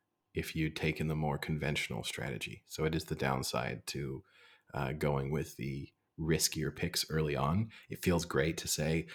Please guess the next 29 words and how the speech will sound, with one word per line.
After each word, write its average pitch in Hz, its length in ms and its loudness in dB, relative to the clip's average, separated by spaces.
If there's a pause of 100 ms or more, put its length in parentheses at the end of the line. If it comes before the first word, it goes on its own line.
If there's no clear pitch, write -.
(200)
"I - 60 -6
s-, - 200 2
it's - 180 0
week 92 280 4
eight 90 220 6
and 76 60 0
I 76 60 2
still - 240 2
haven't 78 440 2
used 82 280 2
the 69 80 -4
Chiefs - 460 0
yet." - 240 -4 (440)
But 76 220 -2
sometimes, 76 800 2 (600)
you 78 80 0
know, 64 240 -2 (180)
to - 100 0
win 80 220 6
it, 95 240 4
you 80 80 0
just - 200 2
have 80 140 4
to 80 120 4
outlast 78 500 2
everyone 78 320 2
else, 98 300 2
right? 101 280 2
And - 360 -4